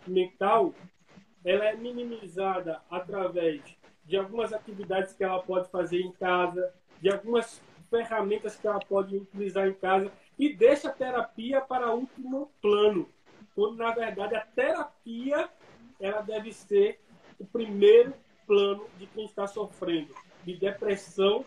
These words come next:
ou transtorno de ansiedade, porque só um especialista vai dizer, de fato, como você pode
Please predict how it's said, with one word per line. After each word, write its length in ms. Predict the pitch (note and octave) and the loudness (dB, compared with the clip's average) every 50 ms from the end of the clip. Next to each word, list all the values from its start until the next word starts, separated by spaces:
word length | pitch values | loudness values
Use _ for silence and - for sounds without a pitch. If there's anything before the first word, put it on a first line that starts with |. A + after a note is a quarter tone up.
| - - - - - | -10 -20 -20 -12 0
ou 180 | - G3+ A3 A3+ A3 | 2 4 4 4 2
transtorno 680 | - A#3 A3 A3+ - - - - G#3 G3+ G3+ G3+ G3+ | -2 -6 -6 -6 -6 -8 -8 -4 -2 -2 -2 -2 -4
de 140 | F3+ G3 G3+ | -4 -2 0
ansiedade, 560 | G3+ G3 - - A3 G#3 F#3 F3+ E3+ D#3+ - - _ _ _ _ _ _ _ | 0 0 -2 -6 -8 -6 -4 -2 -2 -2 -4 -8 _ _ _ _ _ _ _
porque 260 | - F#3+ - - G#3 | -10 -8 -2 0 0
só 320 | G3 - - - A3+ A#3 C4+ | 0 0 -2 -2 0 0 0
um 40 | C#4+ | -2
especialista 1000 | C#4 - - - B3 A#3+ - C4+ B3+ A3+ G3 F3+ F3 E3 - - D#3+ A2 G#2+ - _ _ _ _ _ _ | -6 -4 0 0 0 0 0 -2 -4 -4 -4 -4 -6 -10 -12 -10 -10 -10 -10 -12 _ _ _ _ _ _
vai 180 | D3+ E3 F#3 F#3+ | -2 0 0 0
dizer, 400 | F#3+ G3+ G3 E3+ F3+ F#3 F3+ F3+ | 0 -2 -2 2 4 4 4 2
de 180 | - D4 C#4+ - - _ | 0 -2 -2 -4 -4 _
fato, 500 | - G3 F#3+ F#3 F3 - - - C#3+ C3 - - - - _ _ _ _ _ - | 4 6 6 6 4 2 -2 -6 -6 -6 -8 -14 -20 -20 _ _ _ _ _ 4
como 340 | A#3 A#3+ C4+ D#4+ D#4+ D#4+ D4 | 6 6 6 6 4 -2 -6
você 340 | - C4 B3 B3 - C4 C4 C4 - - _ | -4 -4 -4 -4 -6 -8 -10 -10 -10 -10 _
pode 460 | - G#3 G3+ G3 F3 D#3+ D#3+ D3 - | -4 -2 -2 -2 -2 -4 -10 -14 -14